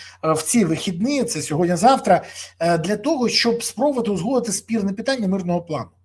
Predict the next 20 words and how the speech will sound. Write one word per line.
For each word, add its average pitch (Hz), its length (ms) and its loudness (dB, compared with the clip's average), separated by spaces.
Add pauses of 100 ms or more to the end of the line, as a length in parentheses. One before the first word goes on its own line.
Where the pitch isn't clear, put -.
(400)
Але 175 160 2
ще 240 380 6
раз, - 380 -6 (320)
ані 165 260 -2
Німеччина, 220 600 -6 (160)
ані 170 260 -6
Франція, 190 560 -4
ані 196 180 -2
Італія, 226 540 -2
ані 208 200 -4
Іспанія 208 640 -2
не 185 280 -2
готові 196 680 -2
приймати 165 760 -6
Україну 151 800 -8 (520)
такою, 233 400 2
якою 226 300 0
вона 220 200 2
є 202 220 0
зараз. 180 600 0